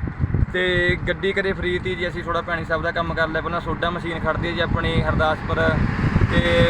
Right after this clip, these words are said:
ਕਠਿਆਣੀਆਂ ਦੀ ਲਾਣੇਦਾਰ ਕੰਮ ਕਰਦੇ ਆ ਸਪਰਿੰਗ ਦਾ ਜੀ। ਤੇ ਮੈਂ ਕਹਿੰਦਾ ਵੀ ਆਪਣੇ ਪੰਜਾਬੀ ਵੀਰਾਂ ਨੂੰ ਇਹੀ ਬੇਨਤੀ ਆ ਵੀ ਪੰਜਾਬ 'ਚ ਰਹਿ ਕੇ ਆਪਣਾ ਕੰਮ ਪੰਜਾਬ 'ਚ ਹੀ ਕਰੋ, ਬਾਹਰ ਜਾਣ ਦਾ ਕੋਈ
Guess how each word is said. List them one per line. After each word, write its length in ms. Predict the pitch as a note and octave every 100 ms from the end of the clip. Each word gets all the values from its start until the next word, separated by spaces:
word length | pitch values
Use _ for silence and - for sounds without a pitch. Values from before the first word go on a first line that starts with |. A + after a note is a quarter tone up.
| E3+ - - F3+
ਕਠਿਆਣੀਆਂ 400 | F3 F3 F3 E3+
ਦੀ 140 | F3
ਲਾਣੇਦਾਰ 420 | E3+ E3 E3 D#3+
ਕੰਮ 240 | E3+ F#3 E3
ਕਰਦੇ 260 | E3 -
ਆ 40 | -
ਸਪਰਿੰਗ 420 | B2+ G3+ C#3 -
ਦਾ 100 | E3+ -
ਜੀ। 120 | - - - - - - - -
ਤੇ 100 | F3
ਮੈਂ 180 | F3 F3
ਕਹਿੰਦਾ 260 | F#3 F3+ G3
ਵੀ 140 | G#3
ਆਪਣੇ 240 | F#3+ G3
ਪੰਜਾਬੀ 440 | F#3 F#3 F3+ F3+ F#3 F3+
ਵੀਰਾਂ 280 | F3+ F3 F3+
ਨੂੰ 140 | F3+
ਇਹੀ 160 | F3+ E3+
ਬੇਨਤੀ 440 | F3 E3+ - F3
ਆ 80 | F3
ਵੀ 120 | F3 F#3
ਪੰਜਾਬ 320 | E3+ E3+ E3
'ਚ 200 | - F3
ਰਹਿ 160 | E3+ -
ਕੇ 160 | F#3+
ਆਪਣਾ 300 | F3 F3 E3+
ਕੰਮ 160 | E3+ E3 -
ਪੰਜਾਬ 240 | E3 E3 D#3
'ਚ 120 | E3+
ਹੀ 60 | E3
ਕਰੋ, 160 | D#3+ - - - - - -
ਬਾਹਰ 160 | E3
ਜਾਣ 200 | E3 E3+
ਦਾ 100 | E3+
ਕੋਈ 180 | F3 F3+